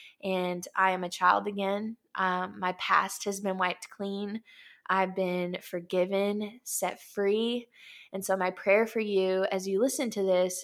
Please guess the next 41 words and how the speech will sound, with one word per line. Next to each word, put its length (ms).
is 160
that 320
you 120
hear 280
nothing 480
but 200
love 560
in 140
my 160
voice. 560
You 80
don't 160
feel 240
judged 640
or 160
angry 480
by 160
what 180
I'm 160
saying, 600
and 100
your 100
heart 440
isn't 300
hardening 720
the 60
more 260
that 140
you 140
listen. 560
Um, 320
but 140
better 220
yet, 360
you 80
wanna 220
hear 260
a 40
little 200
bit 140
more. 460